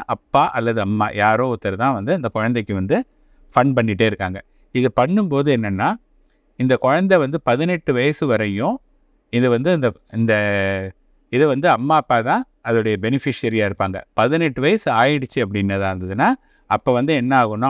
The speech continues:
ஆட்டோமேட்டிக்கா அந்த குழந்தை மேஜர் ஆயிடும். அப்ப நம்ம வந்து ஒரு பேன் கார்டு கொடுக்கணும்,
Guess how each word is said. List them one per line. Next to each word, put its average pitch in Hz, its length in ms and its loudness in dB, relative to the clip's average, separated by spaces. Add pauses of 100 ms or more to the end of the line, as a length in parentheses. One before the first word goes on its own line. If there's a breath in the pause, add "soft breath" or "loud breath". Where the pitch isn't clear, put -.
ஆட்டோமேட்டிக்கா 120 500 -2
அந்த 135 180 -2
குழந்தை 117 300 -2
மேஜர் 110 380 0
ஆயிடும். 104 340 -4 (120)
அப்ப 143 200 0
நம்ம 113 220 0
வந்து 107 180 -2
ஒரு 123 180 0
பேன் 117 240 2
கார்டு 113 240 0
கொடுக்கணும், 104 460 -6